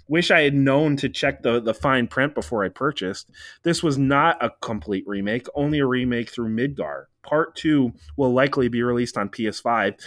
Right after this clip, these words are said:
which means I would now have to coincidentally, quote unquote, purchase that system to continue the story.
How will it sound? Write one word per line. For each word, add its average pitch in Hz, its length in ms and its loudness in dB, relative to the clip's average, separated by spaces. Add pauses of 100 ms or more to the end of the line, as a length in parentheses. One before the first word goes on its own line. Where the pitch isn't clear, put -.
(160)
which 139 200 0
means 139 240 2
I 120 80 4
would 120 180 2
now 123 300 2
have 120 240 -2
to 113 160 -4 (100)
coincidentally, 123 1300 0
quote - 260 -8
unquote, 78 460 -6 (400)
purchase 175 440 2
that 147 200 4
system 123 440 0
to 120 120 -2
continue 113 460 -2
the 95 80 -6
story. 110 580 -4